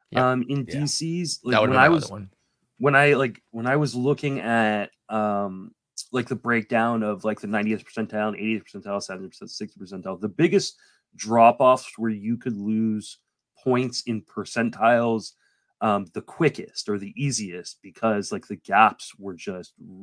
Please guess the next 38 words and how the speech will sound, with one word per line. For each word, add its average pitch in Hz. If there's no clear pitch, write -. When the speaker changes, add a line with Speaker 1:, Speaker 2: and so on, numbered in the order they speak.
Speaker 2:
uh, 92
you 101
know, 90
so 104
small 107
with 87
batting 82
average. -
Um, 92
and, 113
like, 104
and 117
so 113
one 104
of 110
the 113
things 107
I've, 98
I -
didn't 170
do 165
so 175
well 151
with 123
one 156
of 160
the, 156
the, 113
one 120
of 143
the 120
D 131
Cs 117
I'm 113
in 117
right 107
now, 98
but, 101